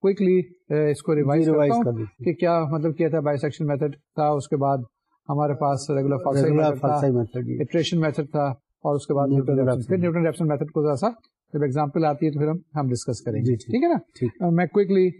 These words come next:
Speaker 1: اسکرین پہ
Speaker 2: جی،
Speaker 1: کرتا ہوں
Speaker 2: ریوائز، جی،
Speaker 1: تاکہ ان بچوں کو، آ، ریوائز ہو جائے، اور at the same time میں ان سے ریکویسٹ کروں گا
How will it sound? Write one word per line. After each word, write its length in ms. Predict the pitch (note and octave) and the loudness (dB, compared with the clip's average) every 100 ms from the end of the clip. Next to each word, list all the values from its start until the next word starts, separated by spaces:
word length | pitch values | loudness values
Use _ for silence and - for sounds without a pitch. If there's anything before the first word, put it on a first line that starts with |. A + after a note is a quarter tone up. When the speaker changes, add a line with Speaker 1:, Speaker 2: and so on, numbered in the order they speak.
| - _ _ | -16 _ _
Speaker 1:
اسکرین 280 | - F3+ E3+ | -4 -2 0
پہ 180 | F3+ E3 | 2 0
Speaker 2:
جی، 180 | C3 | 0
Speaker 1:
کرتا 80 | C3+ | 0
ہوں 80 | D3+ | 2
Speaker 2:
ریوائز، 320 | D3 D3 C3+ | 4 4 2
جی، 240 | - C3 A#2+ | 0 -2 0
Speaker 1:
تاکہ 260 | E3 F3 | 2 2
ان 80 | E3 | 0
بچوں 260 | D#3 - D3+ | 0 -2 0
کو، 160 | D#3+ | 0
آ، 520 | D#3 C3+ D#3+ D3 D3 | 0 -2 -2 2 2
ریوائز 320 | C#3 C#3 E3+ F#3 | 2 2 2 2
ہو 60 | |
جائے، 200 | D#3+ D3+ | 2 0
اور 520 | D3 _ _ _ D3 | -2 _ _ _ -2
at 80 | D#3 | 0
the 240 | D3 D3+ F3 | 0 -2 -2
same 180 | D#3+ | 0
time 140 | D#3+ D#3 | 0 0
میں 100 | D3+ | 0
ان 60 | |
سے 140 | C#3 D3+ | -2 -2
ریکویسٹ 340 | C#3+ F3+ E3 | -2 -2 -2
کروں 180 | D#3+ D3+ | -2 -2
گا 100 | D3+ | -2